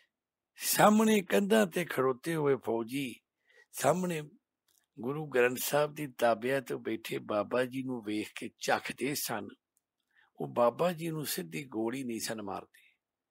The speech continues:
ਲੇਕਿਨ ਸੰਗਤਾਂ ਉੱਤੇ ਗੋਲੀਆਂ ਦਾ ਮੀਂਹ ਵਰਾ ਰਹੇ ਸਨ।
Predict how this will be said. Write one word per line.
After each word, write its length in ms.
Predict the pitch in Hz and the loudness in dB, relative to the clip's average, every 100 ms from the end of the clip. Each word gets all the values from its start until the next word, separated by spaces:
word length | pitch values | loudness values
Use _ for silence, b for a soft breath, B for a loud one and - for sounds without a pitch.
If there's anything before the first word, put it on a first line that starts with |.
| _ _ _ _ _ _ _ | _ _ _ _ _ _ _
ਲੇਕਿਨ 320 | 113 110 127 123 | -12 -8 -8 -6
ਸੰਗਤਾਂ 580 | - 135 165 170 220 | -4 -4 -4 -4 0
ਉੱਤੇ 300 | 214 175 147 | 0 -2 -4
ਗੋਲੀਆਂ 480 | 135 117 120 123 135 | -4 0 0 -2 -4
ਦਾ 120 | 127 | -4
ਮੀਂਹ 300 | 110 135 196 | -4 -4 -2
ਵਰਾ 300 | 156 123 101 - | 0 2 2 0
ਰਹੇ 100 | - | -4
ਸਨ। 220 | - - | -4 -6